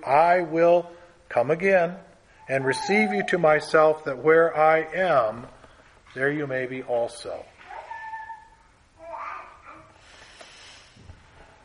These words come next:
One of the challenges that I think we have as modern day Christians living in this country is that life here in the U S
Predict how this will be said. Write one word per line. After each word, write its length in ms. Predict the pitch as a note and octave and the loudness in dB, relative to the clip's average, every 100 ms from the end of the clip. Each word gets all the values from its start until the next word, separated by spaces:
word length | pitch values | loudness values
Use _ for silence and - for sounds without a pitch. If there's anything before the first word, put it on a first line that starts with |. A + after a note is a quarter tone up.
| _ - - - | _ -20 -18 0
One 160 | G3 | 2
of 80 | C4+ | 2
the 80 | A#3 | 0
challenges 720 | - D#3+ E3+ F3 E3 C3+ B2+ | 2 4 4 0 -6 -10 -10
that 140 | - C3 | -6 0
I 120 | C#3+ | 0
think 280 | C#3+ D3 D3 | 0 -8 -4
we 160 | D#3+ | -4
have 420 | D3 B2+ A#2+ B2+ - | 0 4 4 2 -2
as 680 | A2 G#2+ G#2+ - - - - - _ _ - | -6 -4 -6 -14 -16 -18 -20 -20 _ _ -4
modern 320 | B2+ C#3+ C#3 | 0 0 -2
day 160 | C3+ B2+ | -2 -4
Christians 580 | - C#3 - C3+ B2+ | -4 -6 -6 -12 -12
living 300 | B2 B2 B2 | -10 -8 -8
in 160 | A2+ A2 | -10 -12
this 300 | A2 G#2 - | -12 -14 -16
country 680 | - F3+ F3 - F2+ F#2 F#2+ _ _ _ _ _ _ _ - - _ _ _ _ _ _ _ _ - | -10 -10 -10 -12 -12 -12 -16 _ _ _ _ _ _ _ -20 -20 _ _ _ _ _ _ _ _ -12
is 160 | C3 - | -6 2
that 240 | D3 C#3 | 2 4
life 300 | E3+ G3 - | 4 2 -2
here 180 | E3+ D#3+ | -4 -2
in 80 | C#3+ | -4
the 120 | C#3+ | -6
U 280 | D3+ D3 D#3+ | -2 2 4
S 640 | C#3+ F#2 - - - | 2 0 -10 -16 -18